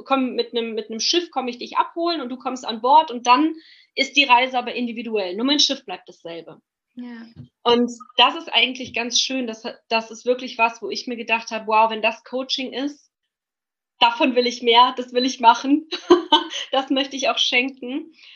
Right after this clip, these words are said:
Speaker 1: Und, ähm, habe dann aber auch sehr schnell gemerkt, äh, dass ich eine, ein, ein Vorlaufprodukt gerne möchte,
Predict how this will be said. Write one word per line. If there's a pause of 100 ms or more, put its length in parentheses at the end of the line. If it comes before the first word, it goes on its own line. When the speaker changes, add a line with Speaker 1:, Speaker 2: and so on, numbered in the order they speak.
(240)
Speaker 1:
Und,
ähm,
habe
dann
aber
auch
sehr
schnell
gemerkt, (100)
äh, (180)
dass
ich
eine,
ein,
ein
Vorlaufprodukt
gerne
möchte,